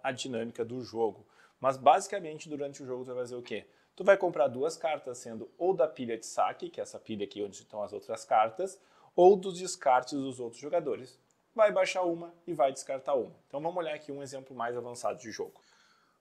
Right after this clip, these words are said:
Muito bem, pessoal, vamos pegar esse exemplo aqui de jogo mais avançado pra explicar a vocês a dinâmica do jogo,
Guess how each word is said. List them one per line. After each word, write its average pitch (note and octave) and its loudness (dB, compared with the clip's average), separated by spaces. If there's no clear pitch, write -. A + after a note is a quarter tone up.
Muito D3 2
bem, F#3 8
pessoal, A2+ 8
vamos G#2+ 0
pegar C3 8
esse C#3+ 2
exemplo C3+ 2
aqui B2 -2
de A#2 -4
jogo A#2 -2
mais A2+ 0
avançado B2 -2
pra C#3+ -2
explicar C3+ -4
a B2+ 0
vocês B2+ -4
a C3 -2
dinâmica B2 -4
do D#3 0
jogo, D3+ 2